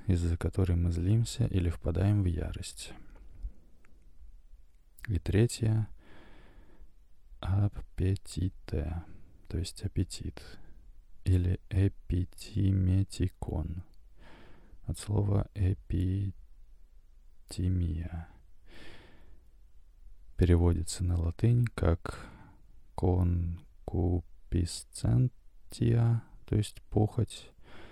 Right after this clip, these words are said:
или «десидериум», то есть «желание». Итого,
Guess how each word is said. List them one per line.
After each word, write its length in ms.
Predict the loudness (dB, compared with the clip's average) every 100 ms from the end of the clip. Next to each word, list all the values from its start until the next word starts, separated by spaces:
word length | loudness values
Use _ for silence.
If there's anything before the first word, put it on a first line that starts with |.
| -16 -16 -18 -20 -6 2
или 440 | 4 4 4 4
«десидериум», 1800 | 4 2 4 4 2 -2 -2 2 4 2 4 4 4 2 -2 -4 -6 -8 -10 -14 -2
то 120 | 2
есть 140 | 2
«желание». 640 | 4 4 2 0 -4 -10 -14 -18 -16 -14 -12 -12 -12 -12 -12 -16 -16 -16 -16 -16 -16 -16 -16 -16 -16 -16 -16 -14 -14 -14 -14 -14 -16 -16 -14 -14 -12 -12 -12 -12 -14 -14 -14 -14 -12 -12 -14 -16 -16 -16 -14 -14 -14 -12 0
Итого, 640 | 2 4 4 2 0